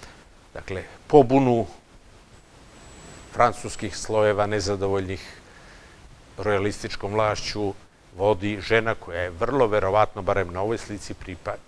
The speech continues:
prika-, e, prikazana kao prostitutka. Jedna striptizeta obeležila je novo doba u Francuskoj, a jedna glumica, slobodna i zavodljiva,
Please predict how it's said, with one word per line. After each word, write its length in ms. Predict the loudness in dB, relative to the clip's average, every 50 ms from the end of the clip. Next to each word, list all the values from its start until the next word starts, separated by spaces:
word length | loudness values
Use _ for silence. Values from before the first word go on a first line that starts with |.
| -16
prika-, 300 | -14 -14 -14 -12 -14 -14 -12 -12
e, 100 | -12 -12 -12 -12
prikazana 500 | -14 -8 -8 -6 -6 -6 -6 -8 -10 -10
kao 160 | -8 -8 -10
prostitutka. 760 | -6 -6 -8 -8 -8 -12 -12 -12 -14 -18 -20 -16 -16 -14 -14 -14 -18 -20 -20 _ _ _ -20 -14 -4 -2
Jedna 200 | -2 2 2 2
striptizeta 840 | 2 2 -6 -6 -6 -6 -8 -4 2 6 6 6 6 8 6 6 6
obeležila 680 | 6 2 2 2 2 4 2 2 2 0 2 4 6 6
je 60 | 4
novo 400 | 6 6 8 8 8 8 6 2
doba 420 | 0 2 2 2 2 2 0 -2 -2 -6 -16 -18
u 80 | -16 -10
Francuskoj, 680 | -2 -2 -2 -2 -2 -8 -12 -12 -10 -10 -10 -10 -12 -12 -16 -20 -20 -20 -20 -20 -20 -16 -6 -2
a 120 | 0 4
jedna 280 | 4 4 4 2 -2 -4
glumica, 680 | 0 4 4 4 4 4 2 4 4 6 6 6 6 2 -4 -20 -20 _ -16
slobodna 800 | -12 -8 -4 0 4 6 6 6 6 4 2 2 4 2 2 2
i 100 | 2 0
zavodljiva, 840 | -4 -2 -2 2 2 2 2 4 2 2 4 8 8 10 10 8 6